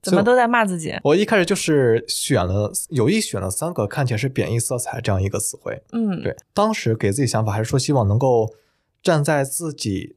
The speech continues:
Speaker 2: 当时状态一个对立面。
Speaker 1: 嗯。
Speaker 2: 对，就比如说刚才提到说自己希望渴望一种激情的样子。
Speaker 1: 嗯。
Speaker 2: 希望能够成为，呃，在性格上，呃，在情绪上能够成为就是自己的另一面，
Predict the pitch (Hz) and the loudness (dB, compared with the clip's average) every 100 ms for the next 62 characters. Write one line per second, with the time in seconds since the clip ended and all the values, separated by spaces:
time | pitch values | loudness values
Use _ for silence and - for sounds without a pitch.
0 | - 151 165 - 107 120 110 - 107 127 | -2 0 0 -2 0 2 0 0 -2 0
1 | 156 156 175 208 - _ - 208 196 - | 0 0 0 0 -2 _ -8 -6 -6 -2
2 | 117 101 - 139 131 101 113 120 117 107 | 0 0 0 -2 0 -2 0 -2 -2 -4
3 | - 107 95 - - 123 107 117 107 - | -4 -2 -2 -6 -4 -2 0 0 -2 0
4 | 113 107 95 107 110 104 110 110 - 95 | -2 -2 -2 0 0 -2 -2 -2 -2 0
5 | 95 90 - - - - 202 170 170 139 | 0 -2 -8 -14 -10 -4 -2 0 0 2
6 | 135 135 - 120 123 117 123 127 _ _ | 2 0 0 2 2 2 0 -2 _ _
7 | _ - 110 107 139 - 226 131 87 - | _ -4 -2 0 0 0 0 0 -2 -4
8 | - - _ 120 110 127 - 107 - 131 | -6 -12 _ -4 0 0 0 -2 -2 -2
9 | 107 101 110 - 101 95 95 101 - 101 | 0 0 -2 -4 -4 -2 -2 -4 -6 -8
10 | - 58 57 - _ _ _ _ - 156 | -8 -8 -10 -14 _ _ _ _ -8 -4
11 | 117 98 127 131 151 180 | -2 0 2 2 2 0